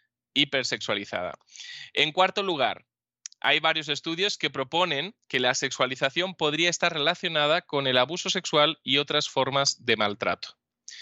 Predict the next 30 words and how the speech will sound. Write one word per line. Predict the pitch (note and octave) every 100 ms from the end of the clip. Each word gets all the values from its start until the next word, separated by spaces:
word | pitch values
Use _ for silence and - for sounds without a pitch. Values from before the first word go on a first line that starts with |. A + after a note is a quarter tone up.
| - - -
Justamente | D#3 D#3 F3+ F3+ F3 E3+ F#3+
esto | A3+ - G3+ B3+ - _
como | - D#3+ F#3+
consecuencia | F#3+ D3 - C3 C#3+ D3 E3+ D#3+
de | C#3
la | D#3 E3
cosificación. | C#3+ C3 B2 B2+ G#2+ A2+ G#2+ D2+ _ _ _ _ _
Y | A#2+
no | B2 B2+
es |
nada | C3 B2+ A#2+
descabellado, | A#2 A2+ A#2+ B2 F3+ A3 A2+
o | -
sea, | A#2+ G#2+ G2+ D2 -
tiene | A#2+ A#2
su | A#2 A2
lógica. | F#2 - A2 - - _ - - - - - - _ _
Así, | - C3+ C#3 F#3 A3+ A#3+
no | C#3+ D3 E3
solo | - F3+ F3+ F#3+ F#3+ F#3 D#3+ -
haría | C3 D3 E3+
vulnerable | D#3 C#3 C3 D#3+ E3+
al | D#3
menor | C#3 C3 D#3 E3 B2+
ante | - B2+ B2 B2 A#2+
el | A#2
abuso | C#3 G#3 - B2
o |
el | A#2+
acoso | A#2 E3+ F3+ - G3+ -